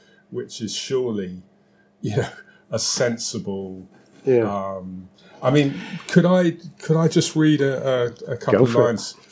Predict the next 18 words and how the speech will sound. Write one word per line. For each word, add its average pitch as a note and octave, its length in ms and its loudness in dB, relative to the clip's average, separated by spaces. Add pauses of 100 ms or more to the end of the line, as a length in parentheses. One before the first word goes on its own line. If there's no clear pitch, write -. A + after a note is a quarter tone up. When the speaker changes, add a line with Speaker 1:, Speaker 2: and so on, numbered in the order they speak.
(360)
Speaker 1:
um, A#2 340 0
that A2+ 180 -2
sort C3+ 220 0
of A#2+ 80 -2
maybe A#2 800 -4 (1300)
demonstrate, A2+ 800 0 (320)
um, G#2 320 -2
the A2 100 -6
way A2+ 220 2
I G#2+ 80 0
was G2+ 240 -6
feeling G2 560 0 (600)
with A#2 280 -2
relation G#2+ 580 -4 (160)
to G#2+ 160 -8
the, F#2+ 440 -10 (200)
the G#2 60 -4
bombing? G#2 540 -2